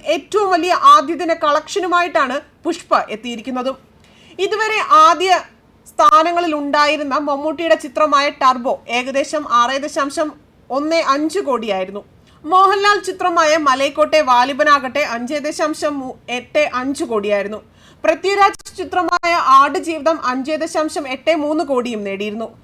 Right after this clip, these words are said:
വിജയുടെ ചിത്രം ഗോട്ട് ആകട്ടെ അഞ്ച് ദശാംശം എട്ട് പൂജ്യം കോടിയും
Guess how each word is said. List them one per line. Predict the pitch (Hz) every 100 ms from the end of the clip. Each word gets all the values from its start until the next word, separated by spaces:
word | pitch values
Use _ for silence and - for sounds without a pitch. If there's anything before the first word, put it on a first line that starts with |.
| - - -
വിജയുടെ | 220 214 226 240
ചിത്രം | 254 233 277 277
ഗോട്ട് | 240 247 277
ആകട്ടെ | 285 285 269 285 -
അഞ്ച് | 247 269
ദശാംശം | 330 349 359 311 320 330 311
എട്ട് | 294 - 339 349
പൂജ്യം | 320 330 359 330
കോടിയും | 330 285 285 285